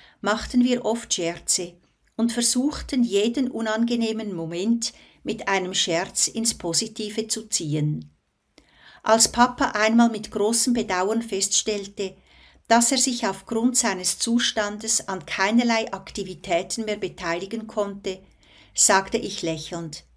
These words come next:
"Einen Moment, deine Krankheit kannst du jetzt unmöglich als Entschuldigung vorbringen. Du warst schon vorher nicht wirklich aktiv."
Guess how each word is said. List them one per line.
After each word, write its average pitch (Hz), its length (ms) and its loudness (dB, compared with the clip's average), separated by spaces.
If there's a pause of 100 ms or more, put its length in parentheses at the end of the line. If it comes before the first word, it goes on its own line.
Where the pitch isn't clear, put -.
(520)
"Einen 208 340 2
Moment, 190 600 2 (640)
deine 208 300 2
Krankheit 208 760 0
kannst 190 380 -2
du 202 80 -6
jetzt 180 400 -2
unmöglich 240 560 4
als 220 220 0
Entschuldigung 226 640 -4
vorbringen. 160 840 0 (640)
Du 254 140 2
warst 208 300 4
schon 175 160 -4
vorher 247 400 2
nicht 240 260 6
wirklich 226 420 0
aktiv." 147 480 -4